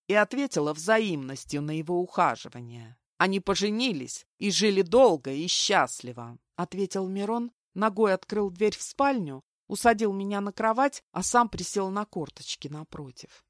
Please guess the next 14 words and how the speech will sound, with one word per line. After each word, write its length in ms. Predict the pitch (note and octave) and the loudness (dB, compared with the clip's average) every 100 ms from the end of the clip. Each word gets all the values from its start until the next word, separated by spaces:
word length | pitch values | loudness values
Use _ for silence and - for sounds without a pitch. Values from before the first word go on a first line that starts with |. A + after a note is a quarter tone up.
| _ | _
Взяв 320 | F3 F#3 A3 | 0 4 4
мои 220 | G#3+ A3 A3 | 4 0 0
руки 260 | A3 - | -2 -4
в 60 | A3 | -10
свои, 420 | - A3+ A#3 C4 | -6 0 2 2
он 160 | G3 D3+ | -2 -4
серьезно 600 | - E3+ E3 E3+ F3 F3 | -6 -6 -6 -6 -6 -8
добавил: 640 | F3+ F3 E3 D3+ C#3 C#3+ _ _ - | -8 -8 -10 -10 -12 -18 _ _ 2
«А 180 | D#3+ D3+ | 4 4
звали 460 | - E3 B3+ G3 | 2 8 8 8
их 420 | C3 A#2+ A#2+ - - _ | 4 -6 -10 -16 -20 _
Алиса 680 | F3 F3 F#3+ C4 - - B2 - | 4 4 4 0 0 -4 -4 -4
и 120 | F#3 | -4
Мирон. 680 | G3 A3 A#3+ A3+ C#3+ A2 | 0 2 4 2 0 -8